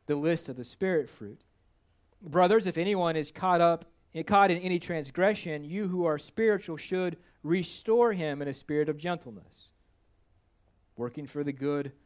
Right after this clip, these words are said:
of another. Looks like restoration. Bear one another's burdens, and so fulfill the law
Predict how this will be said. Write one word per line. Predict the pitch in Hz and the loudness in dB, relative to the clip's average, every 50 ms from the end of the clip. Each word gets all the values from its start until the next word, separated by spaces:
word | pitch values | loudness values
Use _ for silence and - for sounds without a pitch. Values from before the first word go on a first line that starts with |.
| _ _ _ _ | _ _ _ _
of | 135 135 143 | -10 -8 -8
another. | 147 156 165 175 127 92 78 - _ _ | -6 -4 -4 -4 -4 -6 -12 -16 _ _
Looks | - 123 - - | -14 -14 -10 -10
like | 135 117 - | -10 -10 -8
restoration. | 135 120 - - 147 139 139 131 - - - - _ _ _ _ _ _ _ _ _ - - - - _ _ _ | -10 -12 -12 -12 -12 -12 -12 -12 -14 -18 -20 -20 _ _ _ _ _ _ _ _ _ -20 -20 -20 -20 _ _ _
Bear | - 135 180 196 214 214 208 | 2 6 8 8 10 8 8
one | 185 185 190 196 | 6 4 2 2
another's | 185 175 170 175 170 139 | 0 0 0 0 -2 -2
burdens, | 127 170 202 226 220 180 143 120 120 | 0 4 6 6 6 6 4 0 -4
and | 151 156 151 | -8 -8 -4
so | - 170 | -4 -4
fulfill | 160 - 160 143 - - 180 175 175 165 | -4 -4 -6 -10 -6 -2 0 2 2 2
the | 165 | 2
law | 160 147 151 151 156 156 151 151 147 | 0 2 2 4 4 6 4 4 2